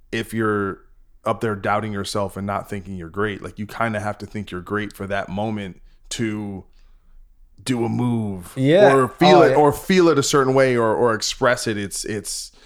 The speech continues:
Speaker 1: you know, i-, in a sense, even if you're not wearing the makeup, you are, you have to put on a mask
Speaker 2: Oh, sure,
Speaker 1: of,
Speaker 2: absolutely.
Speaker 1: of the, you know, uh, metaphorically of this badass.
Speaker 2: Yeah.
Speaker 1: You know, and, and listen, you, and you,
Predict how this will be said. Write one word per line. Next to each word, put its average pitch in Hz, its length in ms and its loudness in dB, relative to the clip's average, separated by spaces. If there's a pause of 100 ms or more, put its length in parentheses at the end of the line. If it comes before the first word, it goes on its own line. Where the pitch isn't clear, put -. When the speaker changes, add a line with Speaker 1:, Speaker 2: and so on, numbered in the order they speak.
(240)
Speaker 1:
you 131 100 2
know, 107 300 -2
i-, 113 80 -2
in 127 180 -2
a 120 60 -2
sense, 135 540 -2
even 120 220 -2
if 104 100 -6
you're 117 100 -2
not 110 180 2
wearing 120 300 0
the 101 40 -4
makeup, 104 440 -4
you 104 120 -2
are, 104 260 2
you 117 100 -2
have 113 140 -2
to 98 60 -12
put 107 200 -6
on 92 120 -6
a 90 60 -10
mask 98 580 -8 (300)
Speaker 2:
Oh, 160 380 6
sure, 127 160 4
Speaker 1:
of, - 60 -2
Speaker 2:
absolutely. 113 480 2
Speaker 1:
of 123 360 4
the, 110 480 -6 (540)
you 117 120 -4
know, 98 180 -4
uh, 78 300 -4 (760)
metaphorically 117 960 0 (580)
of 113 260 0
this 110 240 -8
badass. 101 800 -4
Speaker 2:
Yeah. 117 320 2
Speaker 1:
You 110 60 -4
know, 101 240 -4
and, 123 200 -4
and 135 220 0
listen, 151 280 2
you, 131 160 2
and 131 140 0
you, 123 220 0